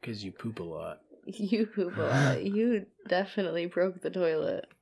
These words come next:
Speaker 1: I didn't fucking mean to, for one. For two, toilets aren't built like they, they used to be.
Speaker 2: <laughs>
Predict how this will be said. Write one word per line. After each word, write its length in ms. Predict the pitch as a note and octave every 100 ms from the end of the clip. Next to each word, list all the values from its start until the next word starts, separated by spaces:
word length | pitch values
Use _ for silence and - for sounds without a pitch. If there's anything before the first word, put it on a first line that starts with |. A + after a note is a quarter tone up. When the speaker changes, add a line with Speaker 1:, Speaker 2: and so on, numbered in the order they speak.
| - - - -
Speaker 1:
I 80 | E3
didn't 160 | E3
fucking 300 | D3+ C#3 A2
mean 240 | A2+ D3+ D#3
to, 260 | A2 E2+ F2+
for 140 | F#2
one. 500 | F2+ A#2+ B2+ G2+ G#2
For 140 | -
two, 360 | A2+ D#3+ F3+ C#3
toilets 400 | - D3 G#3+ G3+
aren't 200 | C#3 B2
built 180 | A#2+ C3+
like 140 | A2 G#2+
they, 300 | G#2 F#2+ F#2
they 80 | G#2
used 320 | G2 A2+ -
to 60 | -
be. 280 | D2+ - - - C#3 - -
Speaker 2:
<laughs> 340 | F4+ - C3